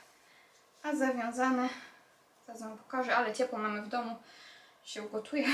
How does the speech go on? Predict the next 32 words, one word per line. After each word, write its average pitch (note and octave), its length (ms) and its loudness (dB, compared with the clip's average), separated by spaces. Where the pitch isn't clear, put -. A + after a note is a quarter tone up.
<laughs> - 400 -2
jak A3+ 160 6
wam D4 200 8
będę A3+ 280 6
pokazywać, A#3 880 2
bo G#3+ 200 -2
jest A3+ 340 0
w C4+ 100 -6
nim A3+ 260 0
ciepło. G3+ 460 2
On A#3+ 80 -4
też D#4 180 0
fajnie D#4 240 10
wygląda C#4 340 10
oczywiście C4+ 260 -2
do B3 80 -8
takich C4+ 300 2
zwyczajnych, C4+ 600 6
e, A3+ 140 0
stylizacji. C4 600 4
Na B3 60 6
stronie B3+ 300 2
mamy A#3+ 200 6
stylizację A#3+ 920 2
ze A3 240 -6
spodniami C#4 680 6
i - 100 -8
z - 40 -10
koszulą, B3+ 640 4
także A3 320 -2
tak, A3+ 360 0
o, G#3+ 100 -4